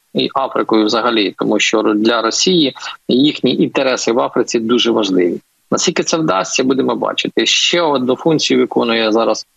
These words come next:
е, ця група у, е, Білорусі. Це дійсно,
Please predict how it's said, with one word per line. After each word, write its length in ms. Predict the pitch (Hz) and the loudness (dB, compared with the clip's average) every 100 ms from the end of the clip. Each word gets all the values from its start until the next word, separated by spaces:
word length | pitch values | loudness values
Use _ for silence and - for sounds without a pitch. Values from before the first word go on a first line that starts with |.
| _ _ _ - | _ _ _ -4
е, 420 | 123 113 113 110 | -2 0 0 0
ця 280 | - 127 113 | 0 0 0
група 420 | 123 123 127 113 | 0 0 -2 -2
у, 480 | 123 123 120 113 107 _ _ _ - | 0 2 4 2 0 _ _ _ -4
е, 120 | 123 | -2
Білорусі. 640 | 117 135 135 170 202 - 151 | 0 2 2 2 2 0 -2
Це 460 | - 143 151 151 | 0 0 0 0
дійсно, 580 | 117 123 147 - 127 123 | 0 0 0 0 0 -2